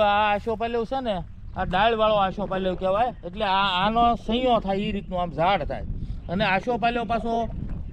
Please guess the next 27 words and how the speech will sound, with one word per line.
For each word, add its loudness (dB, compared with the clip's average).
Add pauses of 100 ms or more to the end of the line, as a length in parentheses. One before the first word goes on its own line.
ઊભોય 4
આવે 0 (360)
એટલે -2
ઈ -2
છે -4
ને -4 (400)
આમ -2 (360)
લીલગીરી -2
ટાઈપનો -2
થાય. -6 (320)
એટલે -6
ઈ -2
આશોપાલવ 0
આવે -2
ને -4
આ -2
આપણે -4
ડાળીવાળો -2
આશોપાલવ -6
છે. -8 (640)
એટલે -4 (220)
આના 0
ભાઈ 0
પાન -2 (520)
કે 0 (360)
આપણે -2
પૂજામાં 0